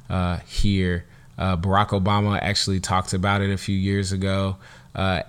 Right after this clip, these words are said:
at, at, uh, South by in Austin, uh, where he talked about people have, you know, it's pretty much like walking around with your own Swiss bank in your pocket.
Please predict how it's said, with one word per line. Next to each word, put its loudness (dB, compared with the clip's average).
at, -2
at, 0
uh, 0
South 2
by 4
in 0
Austin, 0
uh, 6
where 4
he 2
talked 2
about 4
people 4
have, 0
you 0
know, 2
it's 0
pretty 0
much 2
like 2
walking 0
around 4
with -4
your 2
own 2
Swiss 2
bank 4
in 2
your 2
pocket. 2